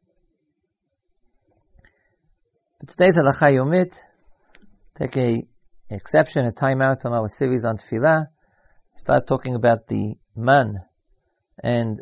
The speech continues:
Birkat Hamazon. So we'll give one Halacha relating to that. Rav Chaim Palaji asks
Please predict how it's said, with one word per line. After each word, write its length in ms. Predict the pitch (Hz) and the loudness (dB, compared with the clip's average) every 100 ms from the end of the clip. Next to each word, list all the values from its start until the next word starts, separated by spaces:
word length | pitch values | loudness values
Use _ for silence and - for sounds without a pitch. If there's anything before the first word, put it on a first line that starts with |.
| - | -12
Birkat 380 | 95 95 123 120 | -8 -2 -2 -2
Hamazon. 580 | 113 101 139 165 160 156 _ _ _ _ _ _ _ _ | -4 -2 2 2 0 -8 _ _ _ _ _ _ _ _
So 160 | _ 151 | _ -4
we'll 100 | 143 | -2
give 180 | 139 127 | -2 0
one 160 | 143 | 0
Halacha 520 | 143 123 113 135 135 | 0 -2 0 2 2
relating 500 | - 123 127 127 127 | 2 0 2 2 0
to 120 | 113 123 | -4 -2
that. 300 | 110 85 _ _ _ _ _ _ _ _ _ _ _ _ _ _ _ _ _ _ _ | -2 -4 _ _ _ _ _ _ _ _ _ _ _ _ _ _ _ _ _ _ _
Rav 120 | 127 | -12
Chaim 280 | - 165 156 | -4 -2 0
Palaji 600 | 139 139 151 135 131 127 - | 0 4 4 4 -2 -6 0
asks 640 | 135 135 - - - - | 2 2 -2 -20 -20 -20